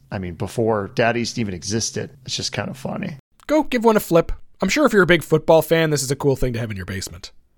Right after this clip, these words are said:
Speaker 2: Now, this is the one for me.
Speaker 1: Uh-oh.
Speaker 2: This is RoboCop.
Speaker 1: Oh, yes, RoboCop.
Speaker 2: November nineteen eighty-nine sells one thousand five hundred units.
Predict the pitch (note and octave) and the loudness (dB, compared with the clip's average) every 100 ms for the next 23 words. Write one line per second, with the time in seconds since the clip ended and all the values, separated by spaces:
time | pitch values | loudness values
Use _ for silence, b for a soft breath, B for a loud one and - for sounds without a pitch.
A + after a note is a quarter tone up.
0 | _ C3+ E3 G#3 F#3 D#3+ D3 C3 A#2 G#2+ | _ 4 6 6 6 4 2 0 -4 -8
1 | G#2 - _ _ - - D3 B2 G2+ F#2+ | -10 -12 _ _ -6 -2 0 0 -4 -6
2 | - _ C#3+ C#3+ C#3+ A2+ - A2 G#2+ C#3+ | -16 _ -4 -2 -2 -4 -8 -14 4 6
3 | F#3+ D#3+ A2 - G#2 - - C3 A2 G2+ | 8 6 4 -4 -8 -4 -2 0 0 -2
4 | F#2+ F2+ F2 E2 F2+ E2 E2 - - - | -4 -6 -8 -10 -10 -8 -8 -8 -8 -6
5 | - - - - - _ _ _ _ A#2+ | -8 -4 -6 -6 -14 _ _ _ _ -10
6 | B2 C#3 C3+ D#3 F#3+ F3 C3+ C3 D3+ D#3 | 0 2 4 6 6 6 4 4 0 0
7 | D3 C#3+ C3+ B2+ B2 B2 A#2+ A2+ A2 A2 | -2 -2 0 0 -2 -4 -4 -4 -6 -10
8 | b b b - D3+ C3+ A#2 A2 C3+ G3 | b b b -2 2 2 0 -2 -2 -2
9 | G3+ F3+ E3 D3+ D3 C#3 - D3+ D#3+ E3+ | 0 0 2 2 0 -2 -2 2 4 4
10 | D3+ - E3 D#3 D3+ B2+ D3 D#3+ E3+ - | 2 0 0 2 2 2 2 2 2 2
11 | - | -2